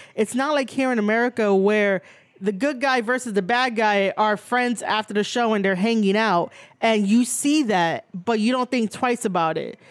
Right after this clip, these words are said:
In Japan, if the heel versus the babyface,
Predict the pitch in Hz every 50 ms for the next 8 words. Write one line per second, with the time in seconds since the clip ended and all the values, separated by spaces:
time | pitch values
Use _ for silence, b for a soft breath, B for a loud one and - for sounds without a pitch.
0 | B B B B _ 247 247 254 233 202 233 - - 220 285 330 359 320 214 185
1 | 175 170 B B B B _ - 240 247 240 - - 262 247 233 220 202 185 175
2 | - - _ _ - - - 285 294 339 349 302 262 214 208 269 285 269 - 277
3 | 262 240 226 202 196 190 175 277 339 359 349 339 277 - 240 208 190 180 170 185
4 | - - - -